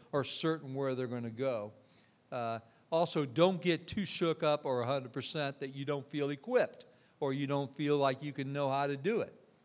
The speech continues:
uh, on carrying forward this mission of God. God understands that. If you study the life of the disciples, you will see tremendous growth from the moment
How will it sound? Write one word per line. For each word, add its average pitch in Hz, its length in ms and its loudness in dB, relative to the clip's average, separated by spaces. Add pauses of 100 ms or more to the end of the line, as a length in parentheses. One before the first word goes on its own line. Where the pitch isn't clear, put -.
(140)
uh, 127 240 -2 (280)
on 131 120 -2
carrying 135 380 -2
forward 135 280 0
this 131 220 -2
mission 135 360 -6
of 120 140 -6
God. 135 380 0 (1040)
God 175 340 10
understands 180 640 4
that. 104 220 -6 (2750)
If 156 180 0
you 147 100 2
study 175 640 4 (100)
the 151 120 2
life 156 420 2
of 143 140 0
the 139 100 -2
disciples, 127 800 0 (680)
you 156 160 0
will 143 120 2
see 156 540 0 (580)
tremendous 156 560 0
growth 143 640 2
from 143 200 -2
the 135 60 -2
moment 143 380 -2